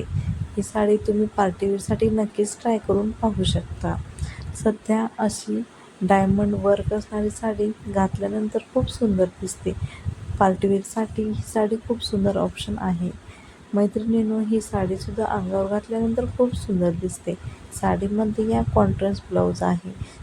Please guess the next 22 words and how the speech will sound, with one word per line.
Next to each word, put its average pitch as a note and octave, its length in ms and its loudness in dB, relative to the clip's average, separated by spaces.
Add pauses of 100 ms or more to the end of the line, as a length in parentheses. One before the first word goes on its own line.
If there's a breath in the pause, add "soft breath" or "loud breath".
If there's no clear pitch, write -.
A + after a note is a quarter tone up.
(120)
साडीच्या F3+ 380 2
पदराला A3 480 2 (160)
खूप B3 160 -4
सुंदर A3+ 360 2
असे A#3 260 2
गोंडे G3+ 380 4
आपल्याला G3+ 400 2
पाहायला G#3+ 420 0
मिळत F3+ 360 0
आहेत. F#3+ 180 2 (600 loud breath)
तुम्ही F#3+ 160 2
स्टँडर्ड F#3 560 2
व G3+ 240 2 (220)
हाय G3+ 260 4
लूकसाठी G3 540 0
अशा A3 260 0
साड्या A3+ 320 -2
नक्कीच G#3+ 480 0
ट्राय A3 180 2
करू F#3 260 0
शकता - 360 -4 (400 loud breath)
किंवा G3+ 280 4